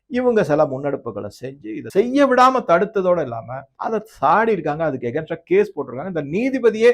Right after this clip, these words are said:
பதவி நீக்கம் செய்யணுங்கிற மாதிரிலாம், அப்படி என்ன பெரிய கிரிமினல் கேஸ் மாதிரி கொண்டு போயிருக்காங்க? ஒண்ணும் இல்ல, அந்த மக்களை வந்து இந்த மாதிரி அவங்க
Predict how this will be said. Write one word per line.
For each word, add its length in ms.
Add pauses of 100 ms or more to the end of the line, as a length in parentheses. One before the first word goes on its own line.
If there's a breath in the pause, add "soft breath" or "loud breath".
பதவி 340
நீக்கம் 320
செய்யணுங்கிற 420
மாதிரிலாம், 420
அப்படி 280
என்ன 240
பெரிய 280 (360)
கிரிமினல் 640
கேஸ் 300
மாதிரி 160
கொண்டு 220
போயிருக்காங்க? 320 (160)
ஒண்ணும் 320
இல்ல, 120 (140)
அந்த 140 (100)
மக்களை 480
வந்து 260
இந்த 200
மாதிரி 180
அவங்க 220